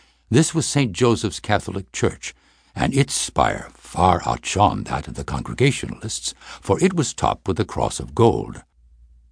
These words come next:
Seth Buswell, the owner and editor of the Peyton Place Times, had once written rather poetically that the two churches bracketed and held the town like a pair of gigantic bookends,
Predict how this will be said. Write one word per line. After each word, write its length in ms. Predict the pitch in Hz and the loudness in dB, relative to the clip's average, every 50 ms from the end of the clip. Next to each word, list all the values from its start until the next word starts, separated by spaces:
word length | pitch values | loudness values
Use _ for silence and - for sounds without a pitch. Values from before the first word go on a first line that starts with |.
| _ _ _ _ _ _ _ _ _ _ - _ _ _ _ _ _ _ - | _ _ _ _ _ _ _ _ _ _ -20 _ _ _ _ _ _ _ -10
Seth 400 | - - - 160 165 - - - | -4 0 2 4 4 2 0 -6
Buswell, 640 | - 76 - 87 - - - 87 62 50 50 50 50 55 | -2 0 0 0 0 -2 -2 -2 -2 -2 -4 -8 -10 -12
the 180 | 55 - - | -10 -10 -4
owner 380 | - 104 104 95 87 71 53 55 | 0 2 4 4 4 2 0 -4
and 140 | 60 64 - | -4 0 2
editor 380 | 135 143 104 76 64 57 52 | 4 4 4 2 -2 -6 -8
of 120 | 52 52 - | -8 -8 -10
the 100 | - - | -8 -4
Peyton 340 | - - 58 - - - - | -2 -2 -2 -2 -4 -8 -8
Place 300 | - - 53 - - - | -6 -6 -6 -6 -6 0
Times, 500 | - 120 120 - - 50 - - - - - - - _ _ _ - | 2 2 2 2 0 -4 -6 -8 -10 -12 -16 -20 -20 _ _ _ 2
had 140 | 104 107 107 | 2 4 4
once 380 | 104 139 165 160 - - - | 6 6 4 4 2 0 0
written 480 | 92 110 123 - 117 113 117 117 117 - 120 | 2 2 2 4 4 2 2 2 -2 -6 -4
rather 280 | 117 131 185 185 175 | -2 -2 0 0 -2
poetically 720 | 117 - - 107 110 127 113 110 90 - - - - - _ - - - - - - | -2 -2 0 2 2 4 4 2 -2 -2 -6 -8 -10 -12 _ -20 -20 -18 -18 -8 -2
that 160 | - 95 - | 2 2 2
the 100 | - 107 | 2 0
two 240 | 80 - - 180 185 | -2 2 2 2 2
churches 600 | 185 - - 135 104 - - - 92 78 76 - | 0 0 2 2 2 2 0 -4 -6 -6 -6 -8
bracketed 680 | - 87 - 107 120 127 - 127 - 123 123 113 95 92 | -6 -2 2 4 4 4 4 2 4 4 4 4 4 0
and 220 | 87 85 87 90 | -4 -4 -6 -6
held 280 | - 107 117 127 113 87 | 0 2 2 2 2 2
the 80 | 104 80 | -2 -2
town 380 | - - 98 67 - 80 73 71 | -2 -2 -4 -4 -4 -4 -6 -4
like 180 | 87 92 - | -4 -2 -2
a 40 | - | -4
pair 240 | - - 104 76 73 | -4 -4 -6 -6 -6
of 100 | 90 82 | -8 -8
gigantic 580 | 71 - 87 87 80 - 107 113 90 - 82 85 | -4 -2 -2 -2 0 0 0 0 0 -2 -4 -4
bookends, 640 | 80 85 151 156 - - - - - - - - | 0 2 2 2 2 -2 -8 -8 -8 -10 -12 -14